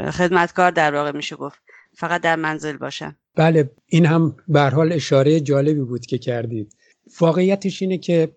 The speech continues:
Speaker 2: همونجور که گفتیم چه حکومت قبل که زن رو به صورت کالا در بازار می‌خواست،
Speaker 1: مهم.
Speaker 2: این رژیم هم همین زن رو در خانه می‌خواد، حالا یا به عنوان مثلاً مادر یا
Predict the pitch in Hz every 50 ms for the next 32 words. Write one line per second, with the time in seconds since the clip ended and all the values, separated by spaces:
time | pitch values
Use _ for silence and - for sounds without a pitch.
0 | _ _ - 123 151 165 165 160 147 170 170 - - - 165 139 135 - - -
1 | 143 127 117 - 147 135 120 127 123 - - 131 131 123 - 131 - _ - 143
2 | 151 151 - _ - 131 113 143 139 139 143 131 131 123 123 113 - - 131 131
3 | 127 - 135 135 - - - 131 127 127 135 143 143 143 127 131 127 123 120 113
4 | 117 120 120 117 117 127 135 151 160 160 139 131 113 - - 135 143 151 160 156
5 | - - _ _ _ - 180 175 180 175 165 208 202 220 220 196 180 185 185 180
6 | 139 - 170 165 160 139 123 143 160 151 143 135 - - - - 165 202 214 214
7 | 208 196 180 147 139 160 156 151 147 135 143 143 139 135 139 _ _ - 156 156
8 | 147 147 139 - - 160 151 147 151 170 190 190 185 156 - 170 165 156 156 -
9 | - 131 127 139 139 143 143 139 139 147 143 127 131 131 127 127 123 131 139 143
10 | 139 139 139 131 127 - _ _ _ - 135 131 123 120 - 135 131 131 139 135
11 | 127 127 127 127 123 123 120 117 117 120 127 131 143 156 160 160 - _ _ -
12 | 151 127 123 131 135 135 135 131